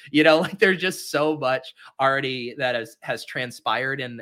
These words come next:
in the best ball universe. So yes, things are moving. It is like, it's like A I, you know, where it's like an exponential thing, like, for rapid adoption. That's what best ball has done this summer. We've just gone, like, exponential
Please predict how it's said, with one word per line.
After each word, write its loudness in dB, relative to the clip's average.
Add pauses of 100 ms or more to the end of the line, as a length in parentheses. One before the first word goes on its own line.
in -12
the -10
best -4
ball -4
universe. -6
So 0
yes, -4
things -6
are -4
moving. -6 (440)
It 6
is 4
like, 6 (100)
it's -2
like 4
A 6
I, 4
you -6
know, 2
where 2
it's -4
like -2
an -6
exponential -2
thing, -4
like, -2 (100)
for -4
rapid -2
adoption. 0
That's 2
what 2
best 2
ball -2
has -6
done -2
this -10
summer. -8
We've -4
just -6
gone, -2
like, -4 (120)
exponential -2